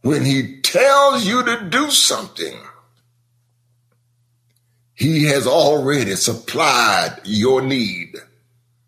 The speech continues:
And I want to say it to you out there during this covid nineteen that we are going through,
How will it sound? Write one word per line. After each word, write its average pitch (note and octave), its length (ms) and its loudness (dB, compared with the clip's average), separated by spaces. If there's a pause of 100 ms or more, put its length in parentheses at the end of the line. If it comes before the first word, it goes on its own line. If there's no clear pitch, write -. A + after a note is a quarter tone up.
(540)
And - 140 -16
I C3 100 2
want D3 180 2
to B2 80 0
say C#3+ 260 2
it B2+ 140 -2
to D3 80 -6
you C#3 180 0
out B2+ 280 2
there G#2 280 0
during A#2+ 400 0
this A#2 320 -2
covid A#2+ 460 -4
nineteen A#2 600 -2
that G#2 100 0
we G2+ 120 0
are G2 120 -4
going G2+ 360 -2
through, F2+ 380 -8